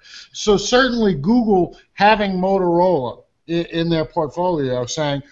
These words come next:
"We're gonna show you how it's done," these other manufacturers are starting to realize, "Wait a minute, we can't just do what we want, because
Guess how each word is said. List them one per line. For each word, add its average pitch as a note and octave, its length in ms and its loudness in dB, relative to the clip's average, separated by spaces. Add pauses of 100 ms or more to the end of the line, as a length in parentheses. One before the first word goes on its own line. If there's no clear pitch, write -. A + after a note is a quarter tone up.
(160)
"We're G#3+ 140 2
gonna B3+ 180 2
show A#3 220 0
you G3+ 200 0
how E3 280 0
it's A2+ 200 -10
done," C3 480 -4 (300)
these G#3+ 440 0
other A3+ 280 4
manufacturers D#3+ 840 -4
are D3+ 80 -8
starting E3 420 -2
to D#3 80 -4
realize, D3+ 640 0 (400)
"Wait F3+ 240 2
a F3 40 2
minute, C3+ 320 -4 (120)
we D3+ 120 -8
can't A3 320 0
just F3+ 260 -6
do F3+ 120 2
what E3 240 -2
we C#3+ 120 -2
want, C#3 400 -4
because C#3+ 720 4